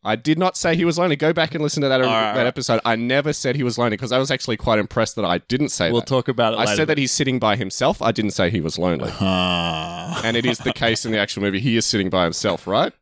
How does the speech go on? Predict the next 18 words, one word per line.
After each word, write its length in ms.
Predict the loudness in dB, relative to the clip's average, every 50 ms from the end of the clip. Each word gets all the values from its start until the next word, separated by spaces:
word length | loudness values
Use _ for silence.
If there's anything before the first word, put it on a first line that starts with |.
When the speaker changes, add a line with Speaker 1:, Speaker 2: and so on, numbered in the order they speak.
| -8
Speaker 2:
All 160 | -4 0 2 2
right, 200 | 2 2 2 2
all 80 | 2 0
right. 180 | 0 0 0 2
We'll 180 | 2 2 2
discuss 420 | 0 -2 -4 -2 0 0 2 2 0
it 80 | -2 0
later. 300 | 0 2 2 2 0 -2 _ _
Speaker 1:
You 160 | -14 -8 -6 -4
said 200 | -2 -2 -2 -2
that 100 | -2 -4
SpongeBob 560 | -4 -2 -2 -2 -2 -2 0 0 -2 0 0
finds 340 | -2 0 0 0 0 0 0
young 180 | 0 0 0
Gary 280 | 0 2 2 2 2 0
behind 400 | 0 -2 -2 0 0 0 0 -2
a 80 | -4
rock 420 | -4 -2 0 0 0 0 -2 -8